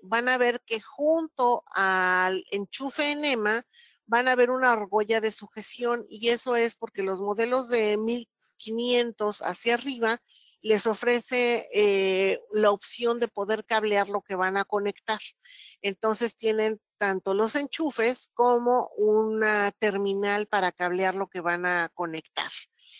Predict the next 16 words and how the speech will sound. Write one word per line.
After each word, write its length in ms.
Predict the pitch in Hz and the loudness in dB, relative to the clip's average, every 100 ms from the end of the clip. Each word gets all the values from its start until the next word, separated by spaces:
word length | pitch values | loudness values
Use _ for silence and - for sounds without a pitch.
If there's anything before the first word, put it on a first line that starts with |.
| - - | -20 -4
Eh, 800 | 196 190 190 185 185 190 190 190 | 0 2 2 2 2 2 2 2
son 240 | 190 233 233 | 0 0 0
equipos 760 | 233 - 233 - 233 233 - | -2 -6 -12 0 2 2 -2
que 160 | - 214 | -6 -4
están 340 | 190 214 208 | -2 -2 0
pensados 720 | 208 220 214 226 208 202 220 - | 2 0 0 2 2 2 -4 -2
para 480 | 202 190 185 180 | 0 0 0 0
estar 340 | 185 - 202 202 | -4 -2 -2 -2
disipando 680 | 214 - 196 196 196 202 | -8 -10 -4 -2 0 0
el 160 | 190 180 | -2 -2
calor, 640 | 185 185 208 220 240 240 - | -2 2 4 4 4 0 -4
el 400 | 196 190 180 175 | -2 0 -2 -2
ventilador 680 | 180 180 185 185 190 208 208 | -4 -4 -4 -2 0 2 0
es 180 | 196 | -2
muy 200 | 202 202 | 0 0
robusto, 640 | 196 196 190 214 - 240 | 2 -2 -2 -6 -4 -4